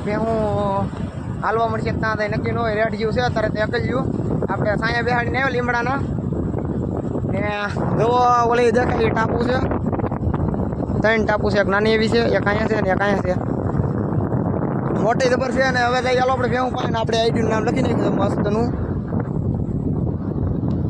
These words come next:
આપણે નીકળી ગયા છીએ દરિયામાંથી બહાર ને જંગલમાં પૂગી ગયા છીએ. ને બતાવી છે આમે હાવજનો અવેડો. જોઈ શકો એમ તમે. તો ના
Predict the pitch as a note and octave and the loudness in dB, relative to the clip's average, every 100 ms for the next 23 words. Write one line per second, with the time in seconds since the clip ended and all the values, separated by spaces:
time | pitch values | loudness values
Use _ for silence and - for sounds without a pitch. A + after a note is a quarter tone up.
0 | - - _ G3 G3+ G3 G3+ F#3+ F3+ F#3 | -2 -6 _ -10 -10 -8 -6 -4 -4 -6
1 | F3+ F3 E3+ F#3+ F#3 F3 F3 F3+ G3+ - | -6 -8 -8 -6 -6 -8 -6 -4 -4 -6
2 | _ D3+ C#3+ F3 F#3 F#3 F3+ G3 G3 F#3+ | _ -14 -10 -8 -6 -6 -8 -10 -10 -8
3 | F3 E3+ - _ _ _ _ D#3+ D#3 D#3+ | -10 -14 -18 _ _ _ _ -18 -16 -16
4 | E3+ F#3 F3+ F3 E3+ F3 F3+ E3 E3+ F#3 | -12 -14 -10 -12 -10 -8 -8 -8 -6 -4
5 | G#3 G3+ - _ _ _ _ _ _ _ | -4 -4 -12 _ _ _ _ _ _ _
6 | D#3 E3+ F3 F3 F#3 F#3 F#3+ G3+ G#3 _ | -4 -4 -6 -12 -14 -14 -20 -20 -20 _
7 | _ _ _ _ _ D3 D3+ | _ _ _ _ _ -4 -4